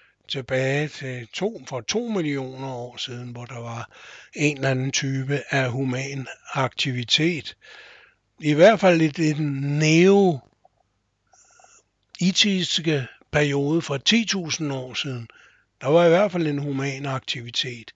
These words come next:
Men det er ikke noget, man rigtig kender noget til. Man kender kun Xia-dynastiet, der er enogtyve tusind år gammel.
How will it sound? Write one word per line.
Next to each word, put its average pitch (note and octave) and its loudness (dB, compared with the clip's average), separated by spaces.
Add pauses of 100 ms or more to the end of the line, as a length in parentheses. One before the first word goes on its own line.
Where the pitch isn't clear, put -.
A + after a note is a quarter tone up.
(400)
Men D3 0
det E3+ 6
er G#3 8
ikke A3+ 2
noget, G3+ 4
man G#3 0
rigtig F#3 0
kender E3+ 0
noget D#3 0
til. D#3+ -2 (920)
Man D3+ -2
kender G#3+ 2
kun E3+ 0
Xia-dynastiet, F3 2
der D#3+ -4
er D3+ -2
enogtyve D#3 -6
tusind D3+ -8
år B2 -14
gammel. A2+ -10